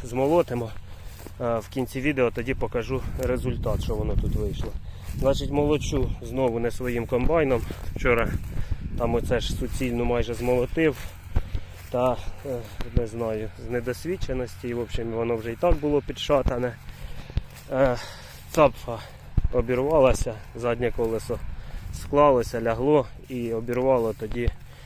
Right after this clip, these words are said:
бункер був майже повний, і другу цапфину з іншого боку. Значить, по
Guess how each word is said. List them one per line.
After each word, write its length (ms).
бункер 380
був 180
майже 320
повний, 540
і 280
другу 420
цапфину 640
з 100
іншого 360
боку. 340
Значить, 380
по 340